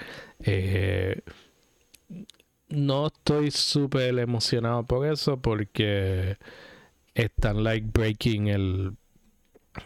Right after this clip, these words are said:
el pacing de la historia que están haciendo en Superman y Action Comics para, o sea, como que están haciendo lo que hicieron hace par de semanas con Night Terrors, que interrumpieron todas las series del Dawn of D C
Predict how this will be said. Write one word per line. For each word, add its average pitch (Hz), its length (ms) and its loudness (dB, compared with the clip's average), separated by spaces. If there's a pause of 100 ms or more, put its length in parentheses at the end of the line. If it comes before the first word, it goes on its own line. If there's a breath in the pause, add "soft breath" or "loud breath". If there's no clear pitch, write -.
(300)
el 120 160 2
pacing 113 480 0
de 110 80 4
la 107 80 2
historia 104 420 2
que 98 540 0 (140)
están 110 360 0
haciendo 107 380 2
en 98 60 0
Superman 104 440 0
y 104 60 2
Action 104 260 0
Comics 104 480 0
para, 95 480 0 (800 loud breath)
o - 40 -20
sea, 110 160 2
como 110 160 2
que 123 320 0 (100)
están - 280 2
haciendo 165 340 0
lo 143 100 0
que 123 120 2
hicieron 127 680 -2
hace 131 300 0
par 120 200 0
de 113 220 2
semanas 104 600 0
con 104 260 2
Night 104 220 0
Terrors, - 600 0
que - 140 -2
interrumpieron 107 680 0
todas 120 180 2
las 120 160 2
series 117 360 0
del 117 200 2
Dawn 110 180 2
of 110 120 -2
D 117 180 2
C 107 320 2